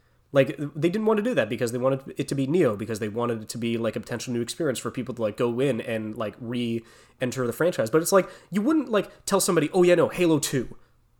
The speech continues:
Like, "Oh yeah, I'll just play Halo two without playing Halo," or, "I'll just play Halo three without playing Halos two or one." Like, this is, th-, it's a totally good idea. Like, th-, this will totally be fine.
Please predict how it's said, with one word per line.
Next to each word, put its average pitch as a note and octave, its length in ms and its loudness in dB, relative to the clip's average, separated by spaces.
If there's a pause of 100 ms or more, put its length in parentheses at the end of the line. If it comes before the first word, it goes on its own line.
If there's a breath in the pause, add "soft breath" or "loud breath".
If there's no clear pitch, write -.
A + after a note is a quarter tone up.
(120)
Like, A#2 240 -4 (300 soft breath)
"Oh G#3 160 6
yeah, G3 260 4
I'll F#3+ 140 6
just E3 260 0
play D#3+ 140 4
Halo C#3 240 2
two C3 160 -2
without A2+ 220 -2
playing G#2+ 200 -2
Halo," G2+ 300 -6
or, B2 180 -2
"I'll C#3 120 4
just C3+ 160 -2
play C3 120 4
Halo A#2+ 220 0
three G3 220 -2
without A2+ 240 -2
playing A#2+ 200 -2
Halos A#2 300 -2
two - 220 -4
or G#2 60 -4
one." G#2 220 -8 (300 loud breath)
Like, A#2+ 320 -4
this F3 220 4
is, C#3 100 -2
th-, D#3 320 -6
it's A3 180 -6
a - 60 -2
totally B3+ 460 -4
good G#2+ 180 -4
idea. G2+ 340 -12
Like, F3+ 240 -4
th-, A#3 220 -4
this G#3 160 -4
will G3+ 80 -2
totally A3 260 0
be - 120 -10
fine. - 240 -16